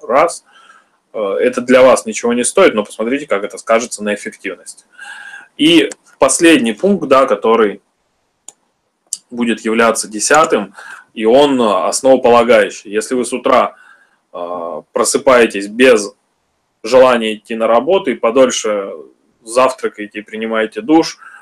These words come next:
э, не имея намерения работать, то вам следует искать другую работу. Это пункт, который,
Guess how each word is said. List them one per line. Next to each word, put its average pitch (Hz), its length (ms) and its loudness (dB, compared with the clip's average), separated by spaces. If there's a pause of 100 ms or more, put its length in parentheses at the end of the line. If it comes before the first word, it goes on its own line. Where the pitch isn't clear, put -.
(160)
э, 98 420 -8 (580)
не 131 580 2
имея 110 360 -2
намерения 104 520 -2
работать, 123 520 2 (140)
то 107 180 0
вам 117 260 2
следует 107 640 -2
искать 104 340 -6
другую 104 320 -2
работу. 101 460 -2
Это - 220 -20
пункт, 160 280 0
который, 107 460 0